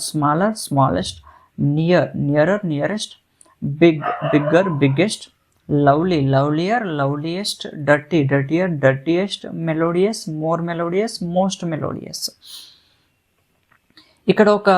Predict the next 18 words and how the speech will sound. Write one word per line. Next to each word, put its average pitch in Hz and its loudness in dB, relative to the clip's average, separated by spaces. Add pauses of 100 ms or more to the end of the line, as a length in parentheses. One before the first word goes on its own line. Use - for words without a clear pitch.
(540)
వ-, 143 2 (600)
ఆ, 151 2 (180)
ఏమంటాం, 160 0
అడ్జెక్టివ్ని 190 2
మనం 202 -4 (600)
పాజిటివ్ 175 4
నుండి 160 -2 (120)
కంపారిటివ్కి, 165 2 (100)
కంపారిటివ్ 175 0
నుండి 165 -8
సూపర్లేటివ్లోకి 160 -2 (100)
మార్చాలంటే 151 -2
ఇక్కడ 190 -4 (120)
ఈఆర్ని 170 2
పెడితే 156 -2 (640)
స-, - -4 (140)
ఏమవుతుందంటే 165 2 (120)
కంపారిటివ్ 160 2